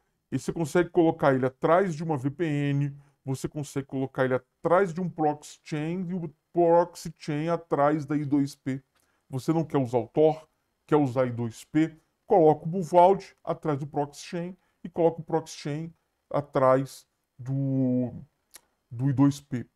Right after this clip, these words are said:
Pronto, tá resolvido. Então você consegue basicamente ter um browser, né, com um rigor tão forte, né, de, de,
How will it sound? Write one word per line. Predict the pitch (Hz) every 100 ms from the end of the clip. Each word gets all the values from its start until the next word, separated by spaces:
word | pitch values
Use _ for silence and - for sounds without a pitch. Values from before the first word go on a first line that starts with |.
| _
Pronto, | 185 147 131 - - _ _
tá | 120
resolvido. | 120 139 120 117 117 _ _ _ _
Então | -
você | 131 139 170
consegue | 170 147 - 156 135 - -
basicamente | 127 165 214 202 185 - 156 131 143 147
ter | -
um | 170 170
browser, | 120 127 113 147 151 143 135 _ _ _ _ _ -
né, | 127 165 _ _ _ _ _
com | 135
um | 131 123 120 113 120 135 135
rigor | 151 123 139 151 156 - -
tão | 185
forte, | 180 - - 151 156 - - - _ _ _ _ -
né, | 117 139 _ _ _
de, | 127 135 131 123 120 110 107 - _ _ -
de, | 120 123 113